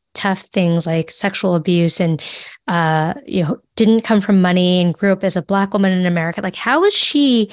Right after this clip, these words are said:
such an extraordinary success in the world? And part of it is, like, she just decided that that's what she was gonna be. She just decided that she wasn't going to let her circumstances dictate her future.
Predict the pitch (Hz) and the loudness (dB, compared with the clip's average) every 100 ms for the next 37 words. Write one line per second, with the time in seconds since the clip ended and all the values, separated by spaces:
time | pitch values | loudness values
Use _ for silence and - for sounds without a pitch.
0 | - - - 233 - 214 - - - 214 | -8 -2 0 0 -2 -4 0 0 0 0
1 | 196 202 202 190 190 - - 196 185 - | 2 2 0 0 0 -2 -2 -2 -2 -2
2 | - - - - 202 - _ - - 233 | -6 -6 -4 0 0 -2 _ -8 -2 0
3 | 311 320 277 233 - 247 285 - - - | 2 2 0 0 -2 -2 0 0 2 2
4 | - 220 247 - - _ _ - 196 196 | 4 2 0 -2 -10 _ _ -6 -2 -2
5 | 196 - - 202 - 196 165 180 160 208 | -4 -6 -8 -6 -2 -2 0 0 -2 -2
6 | 175 233 240 - 226 - 214 208 208 190 | -2 0 0 0 2 2 2 2 0 -2
7 | - 185 180 185 175 170 165 170 185 - | -2 0 0 0 0 0 0 -2 -4 -10
8 | - - _ 196 - 208 196 190 - 175 | -14 -20 _ -2 0 0 0 -2 -2 -4
9 | 170 156 185 - 170 - 185 - 202 - | -4 -4 -6 -4 -4 -2 -4 -2 -4 -2